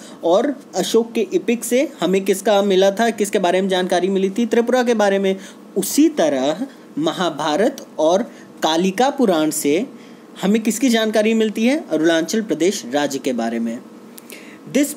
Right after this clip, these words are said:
place is Prabhu's mountain of Purans, ठीक है। पुराणों में इसे प्रभु mountain के नाम से जाना जाता था। आइए थोड़ा सा इसके बा-, mountains के बारे में भी आपको बता दूं।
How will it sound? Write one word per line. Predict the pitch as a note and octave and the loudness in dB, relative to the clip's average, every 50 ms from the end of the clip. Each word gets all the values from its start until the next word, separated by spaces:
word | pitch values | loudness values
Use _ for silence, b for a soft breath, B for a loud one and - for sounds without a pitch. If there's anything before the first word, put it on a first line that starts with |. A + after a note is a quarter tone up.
| - - | -2 0
place | G#3 A3 B3+ B3 - - - | 2 2 2 0 -4 -4 -2
is | A3+ A#3+ A#3 - | -2 -2 -2 -4
Prabhu's | - - - F3 E3 E3 D#3+ F#3+ A#3+ A#3 | -6 -2 0 0 0 0 2 2 2 2
mountain | G#3+ E3+ D3+ C#3+ D3 C#3+ C#3 C3+ - D#3+ F3+ | 2 0 0 0 2 0 0 0 0 0 0
of | F3+ F3+ D3+ C#3+ D#3+ D#3 - | -2 -2 -2 -4 -4 -4 -4
Purans, | - B2+ C3 C3 C3 B2 A#2 - - - | -4 -4 -2 -2 -2 -4 -4 -6 -6 -4
ठीक | - F#3+ F#3+ B3+ | -4 -2 0 0
है। | C4 D4+ B B B B B B B - | 0 0 B B B B B B B -2
पुराणों | - F3+ F3+ F3 F#3 G3 A3 B3+ C#4 | 0 2 2 2 2 2 2 4 4
में | C4 F#3+ D#3+ F3 A#3 C#4 - - - - | 4 4 4 2 2 -2 -4 -10 -10 -8
इसे | G#3+ F#3+ - B3+ C4+ D4+ D#4 - - - - | -6 -4 -2 0 0 0 0 -2 -6 -4 0
प्रभु | F#3+ F#3+ F#3 F#3+ B3 D4 | 0 2 4 4 4 4
mountain | C4 A#3+ A3 F#3+ F3+ F#3 G3 G#3 A3+ A#3 G#3+ | 6 6 4 4 2 2 2 2 4 4 2
के | F#3+ G#3 F#3+ | 2 2 0
नाम | E3+ D3+ D3+ D3+ | 2 0 0 0
से | - E3 C#3 | -2 -2 -2
जाना | C#3 C#3+ C3+ C3 C3 | 0 -2 -2 -2 -4
जाता | B2 B2 A#2+ A2 - B2 B2 | -4 -4 -4 -4 -4 -6 -8
था। | - - A2 A2 G2 B B B B B B B B - B2 | -6 -8 -10 -12 -12 B B B B B B B B -6 -2
आइए | E3 E3+ G3+ A3+ C4+ | 0 0 2 0 0
थोड़ा | B3 - - - F3+ G3 A3+ | -2 -4 -2 2 2 2 2
सा | A3+ - B3 | 2 0 0
इसके | A#3 A3+ G#3+ - - - G#3 | 0 0 0 -2 -2 -2 0
बा-, | E3+ E3 E3+ E3+ E3 D#3 - - - - | 0 0 0 0 -2 -2 -4 -8 -8 -2
mountains | E3 D#3 D#3 D#3+ D#3+ D3 - F#3+ A3 A3+ A3 | 0 2 2 2 2 2 2 2 0 0 0
के | - F3+ | 0 0
बारे | E3+ D#3 C#3+ C#3+ E3 | 0 0 0 2 2
में | G#3 F#3+ F3+ F3 | 2 2 0 0
भी | F3 E3 | 2 0
आपको | D#3+ D3 D3 - - F3 | 0 0 0 -2 -4 -2
बता | D3 C#3+ C#3 C3 C#3+ D3 | -2 -2 -2 0 0 0
दूं। | D3+ C#3+ C3+ D#3 | 0 0 0 0